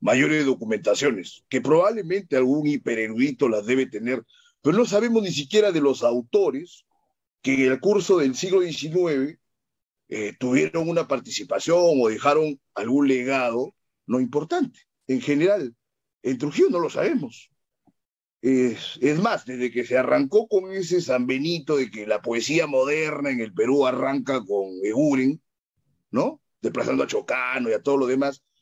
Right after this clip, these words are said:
em, parece que la gente solamente estudia de Eguren en adelante lo más que pueden o a lo que pueden llegar a conocer,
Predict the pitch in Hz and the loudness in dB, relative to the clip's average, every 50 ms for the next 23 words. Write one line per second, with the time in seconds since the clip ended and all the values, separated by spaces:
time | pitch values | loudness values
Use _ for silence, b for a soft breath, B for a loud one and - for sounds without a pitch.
0 | _ _ _ _ _ - 101 107 101 98 98 92 87 82 80 _ _ _ _ _ | _ _ _ _ _ -8 -6 -4 -4 -4 -6 -8 -10 -12 -14 _ _ _ _ _
1 | _ _ - - _ 120 147 165 175 190 175 180 156 139 135 170 185 170 175 160 | _ _ -20 -10 _ 0 0 2 2 0 0 2 0 0 0 0 -2 -2 -2 0
2 | 147 165 170 170 175 185 170 - 151 139 - - 185 185 170 156 143 143 143 139 | 2 2 2 2 0 -4 -4 -6 -8 -8 -6 0 2 2 4 4 2 2 2 2
3 | 160 175 175 165 147 139 127 127 123 123 131 143 151 156 165 - 170 170 170 120 | 2 2 2 2 0 0 0 2 2 2 2 2 0 -2 -2 -6 -8 -8 -6 -6
4 | 123 120 131 135 - - - 139 117 - 147 156 160 156 160 160 151 131 120 110 | -4 -4 -4 -6 -6 -4 -4 -4 -2 0 0 0 0 0 0 2 2 2 2 0
5 | 101 98 - - 101 - - 123 127 131 123 113 104 107 110 117 123 120 107 101 | -2 -8 -8 -10 -16 -6 -2 0 0 0 0 -4 -4 -4 -2 0 0 0 0 -2
6 | - 143 143 156 - 214 220 | -2 -2 -2 0 -2 -2 -4